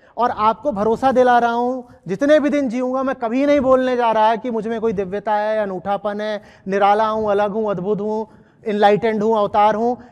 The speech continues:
ये मैं कहिए तो लिख करके दे दूं। जैसे आज बोल रहा हूं, मिट्टी का पुतला हूं, ठीक आपकी तरह, वैसे ही जो सच्ची बात है वो बदल कैसे जाएगी यार? आगे दूसरी बात कैसे बोल सकता हूं? तो ये समझ लीजिए कि पहले भी आसान नहीं था, एक तरह की चुनौतियां थी,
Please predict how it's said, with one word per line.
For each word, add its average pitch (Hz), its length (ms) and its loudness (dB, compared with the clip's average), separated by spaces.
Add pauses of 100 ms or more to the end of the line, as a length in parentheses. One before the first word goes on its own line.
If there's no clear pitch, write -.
ये 226 180 6
मैं 247 300 0
कहिए 220 340 0
तो 247 120 2
लिख 220 260 -2
करके 226 300 0
दे 196 160 0
दूं। 139 160 -8 (460)
जैसे 208 280 2
आज 233 280 6
बोल 262 220 4
रहा 247 180 2
हूं, 254 160 2
मिट्टी 240 320 -4
का 240 100 -2
पुतला 240 340 -6
हूं, 247 120 -2
ठीक 233 220 -6
आपकी 226 300 -2
तरह, 247 220 -2
वैसे 226 380 -4
ही 269 180 -4 (400)
जो 311 100 0
सच्ची 320 380 4
बात 339 240 8
है 339 60 6
वो 302 100 4
बदल 302 160 6
कैसे 254 260 2
जाएगी 180 340 0
यार? 110 220 -8 (380)
आगे 240 280 4
दूसरी 254 320 -2
बात 277 220 2
कैसे 254 220 -2
बोल 202 160 -4
सकता 147 300 -14
हूं? 101 140 -16 (320)
तो 302 100 -6
ये 294 200 2
समझ 262 260 -2
लीजिए 233 300 -2
कि 247 80 -4
पहले 208 360 -2
भी 240 120 0
आसान 226 380 0
नहीं 233 180 -6
था, 247 340 -4 (340)
एक 214 240 2
तरह 233 180 -2
की 220 100 -8
चुनौतियां 226 500 -8
थी, 226 260 -12